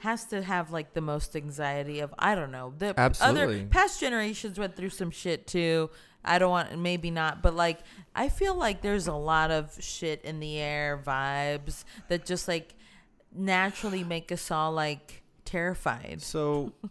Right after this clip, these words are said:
Speaker 2: I mean, I think there's definitely a pretty, a, like, and, and this is, like, not even generational. This is just immediate. Like, twenty, I was, uh, I was just talking with a, a comic from New Orleans who is, uh,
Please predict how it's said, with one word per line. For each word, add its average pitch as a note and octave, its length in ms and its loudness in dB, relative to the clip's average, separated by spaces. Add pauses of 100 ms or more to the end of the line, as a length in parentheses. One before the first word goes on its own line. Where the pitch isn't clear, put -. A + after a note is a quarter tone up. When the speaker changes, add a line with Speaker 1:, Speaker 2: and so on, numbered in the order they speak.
(120)
Speaker 2:
I B2 40 -6
mean, B2 360 -4 (240)
I A2+ 60 -4
think F3+ 220 -6
there's C3 240 0
definitely A#2 760 -2
a G#2+ 140 -4 (200)
pretty, B2 520 4 (180)
a, G#2+ 100 -2 (280)
like, G#2+ 420 4 (320)
and, A#2 180 -2
and A#2+ 160 0
this D#3+ 140 2
is, A2 100 -2
like, G2+ 300 0
not A#2+ 220 4
even G#2 160 -2
generational. G#2 540 0
This G#2+ 100 -4
is A#2 60 -6
just G#2 200 -8
immediate. G#2 640 -2
Like, G#2 240 -8
twenty, C3 460 -2 (320)
I G#2+ 100 0
was, G#2+ 220 0
uh, G#2 380 2 (340)
I G#2+ 80 0
was G#2+ 100 0
just A2 140 -4
talking A2+ 320 0
with G2+ 200 -6 (120)
a, G2+ 360 -2
a G#2+ 60 -8
comic G#2+ 460 -4
from G2+ 480 -6 (400)
New G2+ 100 -8
Orleans B2 560 -4 (100)
who A2 160 -4
is, G2+ 600 -4
uh, G#2+ 460 -4